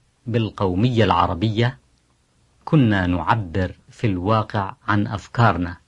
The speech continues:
وعن شعورنا، وكنا نعبر في الوقت نفسه عن شعور العرب جميعا. ثم إن نداء القومية العربية لم يكن في الحقيقة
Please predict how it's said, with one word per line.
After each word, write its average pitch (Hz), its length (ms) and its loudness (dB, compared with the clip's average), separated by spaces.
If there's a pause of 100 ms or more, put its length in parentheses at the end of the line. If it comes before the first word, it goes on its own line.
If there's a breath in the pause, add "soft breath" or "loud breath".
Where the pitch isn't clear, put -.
(160)
وعن 92 260 -2
شعورنا، 87 580 -4 (1160)
وكنا 117 420 2
نعبر 104 580 -2
في 104 160 -4
الوقت 104 360 0
نفسه 120 440 2 (600)
عن 104 180 0
شعور 107 460 0
العرب 92 460 0
جميعا. 90 580 0 (1400)
ثم 131 240 6
إن 120 320 2
نداء 117 360 0
القومية 107 640 0
العربية 90 760 0 (760)
لم 123 240 0
يكن 104 420 -2
في - 140 -6
الحقيقة 104 680 -2